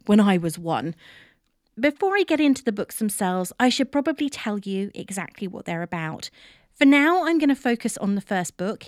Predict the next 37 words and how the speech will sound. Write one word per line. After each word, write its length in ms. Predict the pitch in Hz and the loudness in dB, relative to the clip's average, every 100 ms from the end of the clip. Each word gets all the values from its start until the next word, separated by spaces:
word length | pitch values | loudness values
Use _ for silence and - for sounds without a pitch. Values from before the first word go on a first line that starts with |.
| _ | _
Easy 260 | 190 185 185 | -8 -8 -8
Connections, 720 | - 185 - - 170 208 - | -8 -8 -8 -10 -8 -8 -10
which 180 | - - | -14 -12
was 180 | 180 - | -10 -8
released 380 | 185 180 - 180 | -6 -8 -8 -6
in 120 | 175 | -4
nineteen 360 | 175 175 185 | -4 -6 -6
eighty-three. 640 | 165 160 165 - 226 180 165 - - _ | -6 -8 -16 -6 -4 -4 -8 -14 -20 _
However, 640 | - 240 240 226 214 214 - _ _ 208 | -2 2 4 2 0 -2 -4 _ _ -4
later 420 | 233 220 - 190 | -2 -2 -4 -4
on, 180 | 175 185 | -4 -4
I 80 | 185 | -4
will 300 | 180 180 175 | -2 -2 -2
also 340 | - 175 175 | -6 -8 -8
be 140 | 170 175 | -8 -10
taking 360 | - 175 180 | -10 -10 -8
a 60 | 165 | -8
look 180 | 170 - | -10 -12
at 60 | |
the 80 | - | -14
sequel. 540 | - 175 - - 101 - _ _ _ _ _ _ _ _ _ _ _ _ _ _ _ _ _ _ _ _ _ - | -8 -8 -8 -12 -12 -14 _ _ _ _ _ _ _ _ _ _ _ _ _ _ _ _ _ _ _ _ _ 4
No 200 | 254 262 | 6 6
more 180 | 254 247 | 4 2
exams, 720 | 214 233 208 214 214 208 - | 2 2 4 4 4 2 2
no 180 | 185 196 | 4 4
more 200 | 196 190 | 4 2
boring 340 | 180 180 180 | 0 2 0
holiday 420 | 170 180 170 175 | 2 0 2 0
work, 440 | 175 175 170 - - - - _ | 2 2 0 -2 -8 -20 -20 _
just 420 | 202 185 - - - | 0 0 -4 -8 -4
two 400 | - 254 247 214 | 2 4 4 2
blissful 720 | 190 196 214 - - 220 196 | 2 2 2 0 -2 -2 2
weeks 400 | 196 180 - - | 0 0 -8 -14
painting 480 | - 185 185 - 180 | -4 0 0 0 0
in 80 | 175 | 0
the 80 | |
country. 640 | - 180 180 - 165 160 | 0 -2 -2 -2 -2 -2